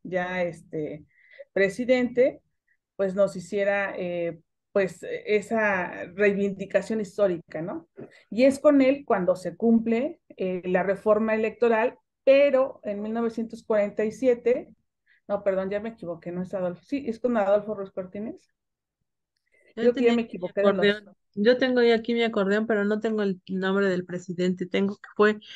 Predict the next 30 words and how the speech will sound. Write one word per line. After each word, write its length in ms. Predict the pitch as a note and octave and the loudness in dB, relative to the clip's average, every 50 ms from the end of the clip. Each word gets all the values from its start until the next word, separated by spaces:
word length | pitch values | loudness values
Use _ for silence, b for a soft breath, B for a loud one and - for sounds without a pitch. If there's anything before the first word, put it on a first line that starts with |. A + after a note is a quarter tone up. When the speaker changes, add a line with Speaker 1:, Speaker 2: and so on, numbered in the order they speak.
| B B B B B _ | B B B B B _
Speaker 2:
el 220 | _ - F#3+ F#3 F3+ | _ 4 4 4 6
tres 220 | F3+ A3 A#3 A3+ | 4 4 6 6
de 100 | G#3+ A3 | 4 2
julio 380 | A3+ - - A3 G#3 G#3+ G#3+ G3+ | 0 2 2 2 4 6 4 4
de 100 | G3 F#3+ | 4 4
mil 120 | F#3+ G3 | 4 4
novecientos 440 | G3+ G3+ G3+ G3 G#3 G3+ G3+ G#3+ G#3+ | 4 4 2 2 0 -2 -2 -4 -4
cincuenta 340 | G#3 G3 G3 G3 F#3 F3+ F3+ | -4 -4 -4 -4 -2 0 -2
y 60 | F3+ | -2
cinco, 400 | F3+ - G#3 G3+ G3 - A#3 A3+ | -2 -2 -4 -4 -2 -4 -4 0
pero 200 | - F3+ F3 E3+ | 0 0 0 0
cuando 220 | - F3+ F3 F3 | -2 -4 -2 -2
se 160 | F3 F3+ - F3 | -4 -6 -4 -2
da 160 | F3+ F#3 F#3 | -2 0 0
lo 140 | F#3 F#3+ F#3 | 0 0 0
del 180 | F3 E3+ E3+ | 0 -2 -2
sufragio, 500 | - F3+ F3+ - F#3+ F#3 F3+ - G3 F#3 - _ | -4 -8 -6 -2 -4 -4 -2 -4 -8 -8 -8 _
el, 400 | - F#3 F3 E3+ E3+ E3+ - - - | -6 -6 -4 -4 -4 -4 -6 -4 -4
de 80 | F3+ | -4
la 100 | E3+ E3 | -2 0
elección 340 | D#3+ D#3 D#3+ D#3 - F3+ F3 | 0 0 -2 0 -2 -4 -2
Speaker 1:
Ah, 20 | - | 0
sí, 60 | F3+ E3+ | 0 0
Speaker 2:
federal. 320 | F3 F3 F#3+ G3 G3 - _ _ _ _ _ | 2 2 2 0 0 -2 _ _ _ _ _
Speaker 1:
eso 220 | - C4 A#3+ D4 | -8 -8 -6 -6
ya 220 | C#4+ A#3 C4 C4 B3+ | -4 2 2 4 4
es 140 | B3+ B3+ A#3 | 4 4 2
después. 600 | A#3 A3 A3 - - A#3+ A#3 A3+ - _ _ _ _ _ _ _ _ _ | -2 -2 -2 -2 -2 -2 -2 -2 -6 _ _ _ _ _ _ _ _ _
Speaker 2:
Ujú, 440 | G#3+ G#3+ G#3+ G#3 A#3 B3+ C#4+ C#4 - _ _ _ _ _ _ _ _ | 0 0 2 2 0 -2 -2 -6 -12 _ _ _ _ _ _ _ _
sí. 400 | - - G#3+ G3+ - - F#3 - | -6 -2 -2 -2 0 -2 -12 -16